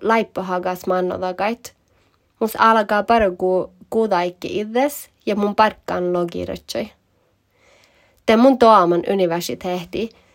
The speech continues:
ja boralan toppe oudelko logaldalan alga. Mun ja i heive mannodaga täivädit oudel oktenuplogi. Te mis la dushe tiimu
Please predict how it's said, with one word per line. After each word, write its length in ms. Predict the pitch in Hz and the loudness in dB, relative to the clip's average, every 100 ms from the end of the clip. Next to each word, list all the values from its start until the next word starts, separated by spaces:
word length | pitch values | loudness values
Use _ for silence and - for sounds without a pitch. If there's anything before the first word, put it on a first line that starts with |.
| _ 311 | _ 2
ja 100 | 277 | 4
boralan 600 | 247 233 180 175 175 175 | 6 6 2 0 0 -2
toppe 440 | 185 - 117 - - _ | -4 -6 -10 -10 -14 _
oudelko 540 | 185 180 180 175 180 | -4 -2 -4 -4 -2
logaldalan 720 | 180 180 - 180 185 180 180 - | -2 -2 -6 -8 -8 -8 -10 -6
alga. 440 | 175 170 - 233 233 _ _ _ _ _ _ _ _ _ _ _ _ _ _ - | -6 -6 -6 -8 -8 _ _ _ _ _ _ _ _ _ _ _ _ _ _ -2
Mun 200 | 202 190 | 0 2
ja 80 | 190 | 0
i 320 | 226 233 190 185 | 0 0 0 2
heive 320 | 185 175 175 | 2 2 2
mannodaga 680 | 175 175 175 175 175 175 | 2 2 0 -2 -6 -6
täivädit 640 | 170 170 165 170 175 180 - | -4 -2 -2 -4 -6 -8 -6
oudel 360 | 185 180 185 185 _ | -4 -4 -4 -8 _
oktenuplogi. 840 | 220 - 185 185 185 - 185 - 240 _ _ _ _ _ _ _ _ _ _ - _ - - _ | -10 -10 -10 -10 -10 -10 -8 -8 -8 _ _ _ _ _ _ _ _ _ _ -20 _ -20 -20 _
Te 100 | 277 | 4
mis 220 | 269 285 277 | 6 6 4
la 120 | 226 | 4
dushe 260 | 247 214 | 4 2
tiimu 600 | 190 262 226 160 175 165 | 0 0 0 0 0 0